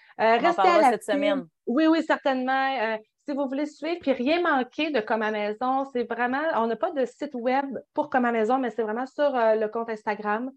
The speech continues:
Speaker 2: Donc, euh, c'est C O M M point A point maison. Euh, il y a un Linktree où est-ce que vous pouvez cliquer dans la bio, voir, euh, les liens de ce qu'on, on propose.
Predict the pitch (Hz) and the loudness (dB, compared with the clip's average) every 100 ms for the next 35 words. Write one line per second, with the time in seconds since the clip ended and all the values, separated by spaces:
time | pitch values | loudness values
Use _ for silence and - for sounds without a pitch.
0 | _ _ - 214 220 226 208 214 220 220 | _ _ -4 -4 0 0 0 0 0 0
1 | - 277 277 - 247 - 240 262 - 240 | 0 0 2 2 -2 -4 -6 -6 -6 -8
2 | - 226 233 240 226 214 208 226 220 262 | -4 -4 -4 -4 -4 -4 -4 -4 -4 -6
3 | - - - 208 214 233 233 247 247 - | -14 -20 -6 2 4 4 4 2 -2 -4
4 | 254 240 240 240 220 240 - 269 233 226 | -2 -2 -2 -8 -6 -10 -6 -6 -2 0
5 | 220 220 220 233 226 208 220 226 214 208 | 0 0 4 4 4 2 2 2 -2 0
6 | 214 196 214 233 214 - 220 208 - 214 | -2 -4 -10 -8 -8 -4 -2 -2 -2 -2
7 | 220 208 226 247 | -4 -2 0 0